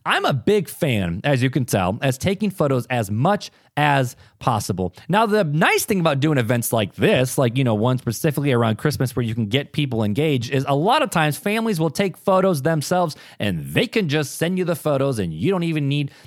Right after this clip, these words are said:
necessarily to worry about, worry about it. But you also could just walk around with a basic iPhone and just take pictures of these events. And here's why this is important. You can get content to advertise for your Christmas services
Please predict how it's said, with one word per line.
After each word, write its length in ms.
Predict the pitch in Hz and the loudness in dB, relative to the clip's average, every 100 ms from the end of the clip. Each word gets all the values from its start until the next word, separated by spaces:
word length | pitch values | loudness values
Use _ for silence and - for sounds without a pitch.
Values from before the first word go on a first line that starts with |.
| - | -8
necessarily 420 | 143 131 127 127 | -4 -4 -2 0
to 60 | 113 | 0
worry 180 | 104 101 | 0 0
about, 260 | 92 - | 0 -2
worry 300 | - 127 135 | 2 2 4
about 300 | 113 101 98 | 2 2 2
it. 120 | 107 117 | 0 2
But 240 | 247 165 - - | 0 0 -6 -4
you 180 | 175 233 | 0 4
also 260 | 349 349 | 4 4
could 120 | 233 240 | 2 2
just 100 | 185 | 2
walk 300 | 214 233 202 | 2 2 4
around 240 | 190 214 | 2 4
with 100 | 185 | 2
a 40 | |
basic 360 | 127 190 196 180 | 2 2 0 0
iPhone 540 | 156 202 208 156 123 110 - - | 0 -2 0 2 2 0 -6 -2
and 160 | 147 123 | 0 2
just 240 | 185 208 | 2 2
take 220 | 240 220 | -2 -2
pictures 320 | - 269 220 180 | -4 -2 -2 0
of 220 | 214 202 | 0 0
these 180 | 220 190 | 0 0
events. 460 | 170 220 240 - - - | 0 0 0 -4 -8 -2
And 160 | 165 | 0
here's 340 | 147 220 247 190 | 0 2 0 0
why 340 | 185 185 190 160 | 2 2 2 0
this 200 | 180 180 | -2 0
is 160 | 175 147 | 0 2
important. 560 | 139 - 165 127 95 - - - | 0 2 0 0 -2 -6 -16 -4
You 180 | 147 | -2
can 160 | 226 269 | 0 0
get 240 | 175 151 | 0 0
content 640 | - 202 208 - 131 110 107 | 0 0 2 0 0 0 0
to 300 | 123 113 - | -2 -2 0
advertise 760 | 139 170 165 180 160 135 135 | 2 2 0 0 0 2 0
for 380 | 127 - 151 180 | -2 -2 2 2
your 300 | 160 143 143 | 2 2 2
Christmas 420 | 143 160 151 139 | 2 -2 -2 -2
services 720 | - 131 113 104 107 95 92 | 0 0 0 -2 -2 -2 -2